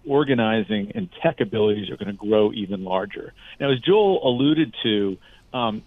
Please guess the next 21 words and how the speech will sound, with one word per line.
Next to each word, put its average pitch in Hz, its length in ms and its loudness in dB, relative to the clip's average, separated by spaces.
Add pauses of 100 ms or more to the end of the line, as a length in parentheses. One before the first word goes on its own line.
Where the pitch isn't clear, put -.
you 156 100 -8
know, 127 140 -16
Democrats 185 640 -4
were 120 200 0 (240)
plagued 156 560 2 (260)
for 120 320 2
years 160 480 -2
and 135 80 -4
years 131 200 0
and 113 60 -4
years, 107 200 -2
even 226 260 -2
when 196 120 2
Obama 127 440 2 (100)
was 92 100 -4
winning, 113 320 -2
they 127 140 0
were 117 100 -8 (160)
plagued 151 420 -2 (120)
by 101 160 0
a - 140 -4